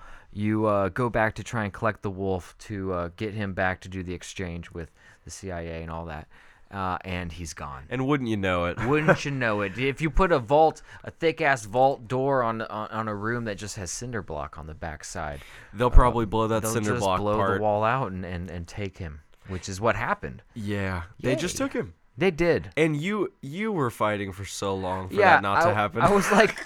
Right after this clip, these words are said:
Speaker 1: "Oh, this, no payoff on this one, huh? All right, just a little kick in the teeth. Congrats, you survived and you get to play the game more."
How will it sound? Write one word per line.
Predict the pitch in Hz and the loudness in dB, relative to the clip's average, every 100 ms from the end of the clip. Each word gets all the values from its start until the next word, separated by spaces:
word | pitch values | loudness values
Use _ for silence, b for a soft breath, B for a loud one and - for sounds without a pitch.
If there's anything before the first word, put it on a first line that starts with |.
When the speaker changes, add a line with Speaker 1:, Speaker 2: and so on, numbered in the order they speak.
| - | -2
Speaker 1:
"Oh, | 226 233 208 | 2 2 2
this, | 160 175 - - _ B B B _ - | 0 -6 -10 -16 _ B B B _ -4
no | 123 | -2
payoff | 139 147 156 127 113 | 0 -2 2 0 0
on | 110 | -4
this | 107 - | -6 -6
one, | 107 101 | -6 -4
huh? | 117 131 110 - - - | -2 -4 -8 -12 -12 -4
All | 110 | 0
right, | 117 127 113 - _ - - - | 4 4 4 -2 _ -20 -20 -14
just | - | -10
a | 113 | -4
little | 113 92 | -4 -4
kick | - 127 113 | -6 -6 -6
in | 113 | -10
the | |
teeth. | 110 - 117 104 - b b - | -10 -6 -6 -6 -10 b b -10
Congrats, | 127 131 131 120 - | -6 -2 0 -2 -6
you | 110 - _ | -12 -12 _
survived | - 117 95 107 104 95 | -8 -4 0 0 0 -2
and | 95 | -6
you | 95 | -6
get | 98 | -8
to | - | -8
play | 104 90 | -4 -4
the | 87 | -4
game | 87 85 | -4 -6
more." | 78 78 | -6 -10